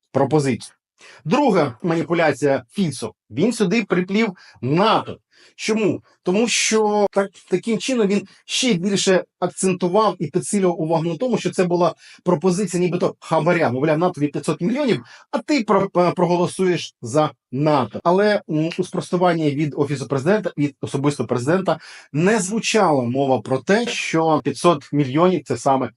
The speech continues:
за нато. Взагалі тема нато не звучала. Це була вигадка і маніпуляція Фіцо. Ну і головна, третя маніпуляція Фіцо, якою він, скажімо так, засвітив, коли поїхав уже після Брюсселю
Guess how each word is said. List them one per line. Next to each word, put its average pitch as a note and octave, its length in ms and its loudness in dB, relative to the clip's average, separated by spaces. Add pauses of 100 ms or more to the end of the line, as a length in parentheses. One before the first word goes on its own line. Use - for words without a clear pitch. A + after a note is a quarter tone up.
за C3+ 100 2
нато. B2+ 140 2
Взагалі F3 340 0
тема D3 340 2
нато D3 460 -2 (240)
не C#3+ 360 0 (120)
звучала. B2 640 0 (200)
Це G#3 160 0
була F3 240 2
вигадка F3 420 -2
і D3 60 -6
маніпуляція B2 760 0 (300)
Фіцо. A#2 380 -4 (260)
Ну C4 160 2 (100)
і G#3+ 260 0
головна, G3 720 0
третя D3+ 500 0
маніпуляція C3+ 720 -2
Фіцо, D#3+ 420 -4 (360)
якою G3 520 0
він, G#3+ 220 0
скажімо F#3+ 300 0
так, F3+ 180 0
засвітив, G#3 840 -2
коли G3 460 0
поїхав F3 520 0
уже C#3+ 300 -2 (100)
після C#3 260 -4
Брюсселю C3+ 580 0